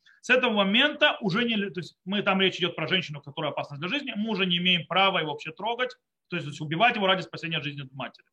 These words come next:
Потому что эн духим нефеш бет нефеш, то есть не трогают, то есть не отталкивают одну душу из-за другой души.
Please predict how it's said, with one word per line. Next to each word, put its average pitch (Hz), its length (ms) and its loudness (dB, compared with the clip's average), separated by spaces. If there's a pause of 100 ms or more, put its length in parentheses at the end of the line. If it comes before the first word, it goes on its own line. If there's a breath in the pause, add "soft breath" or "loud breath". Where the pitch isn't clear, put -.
(340)
Потому 190 280 -2
что 202 120 -10
эн 233 180 4
духим 196 300 -2
нефеш 185 240 -4
бет 156 140 -10
нефеш, 269 240 -2
то 190 60 -8
есть 165 120 -10
не 208 180 0
трогают, 165 400 -4
то - 320 -20
есть 147 100 -8
не 233 80 4
отталкивают 208 560 2
одну 180 280 -2
душу 180 480 -4
из-за 165 440 0 (260)
другой 143 540 -4
души. 135 340 -12